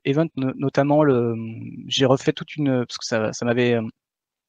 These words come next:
ça m'avait bien éclaté de le faire, euh, c-, c'était du boulot, mais ça, j'avais vraiment pris du plaisir à refaire. On avait une fois des reveals sur Commander Legend,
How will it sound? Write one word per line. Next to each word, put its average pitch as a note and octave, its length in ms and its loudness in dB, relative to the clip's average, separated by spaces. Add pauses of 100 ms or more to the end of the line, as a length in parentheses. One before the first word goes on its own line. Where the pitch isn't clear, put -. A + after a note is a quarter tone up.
(200)
ça - 200 -10
m'avait B2 220 0
bien D3+ 180 2
éclaté E3+ 300 2
de D#3+ 80 2
le D3 80 4
faire, D#3+ 300 8
euh, A#2+ 480 6
c-, - 200 -12
c'était - 240 -10
du E3 80 0
boulot, G3 300 6
mais D#3+ 100 0
ça, A#2 440 -2
j'avais A#2+ 200 -2
vraiment D3+ 240 0
pris D#3+ 140 -8
du D3 60 -4
plaisir D3 340 -4
à B2+ 40 2
refaire. B2+ 360 -2
On C3 100 -4
avait C3+ 160 2
une E3 140 2
fois F3 180 0
des D3+ 140 4
reveals D3 380 0 (640)
sur - 180 -12
Commander C#3 420 2
Legend, C3 540 2